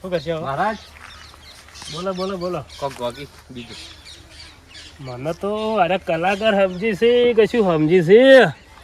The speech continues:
Speaker 3: પણ કશું વાંધો નહીં. મારે તો દાડો જ પાડવો છે, ભલે હવે પ્રોગ્રામ કરવો પડે, પણ દાડો પાડીને જવું છે. હું શું કહું છું કાકા?
Speaker 2: હા.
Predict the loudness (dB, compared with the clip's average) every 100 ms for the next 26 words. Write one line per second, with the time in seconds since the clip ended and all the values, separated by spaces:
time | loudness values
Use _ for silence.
0 | -20 -20 -20 -8 -6 -2 -2 -2 0 2
1 | 2 2 2 0 2 2 2 2 2 0
2 | 0 2 2 4 6 8 8 4 4 2
3 | 0 -8 -20 -12 -2 0 2 2 2 0
4 | 2 2 0 2 2 4 4 4 4 2
5 | 2 2 0 -4 -6 -10 -12 -14 -20 -20
6 | -20 -20 -20 -20 -20 -20 -20 -16 -10 -8
7 | -6 -4 -4 -4 -4 -4 -6 -8 -6 -6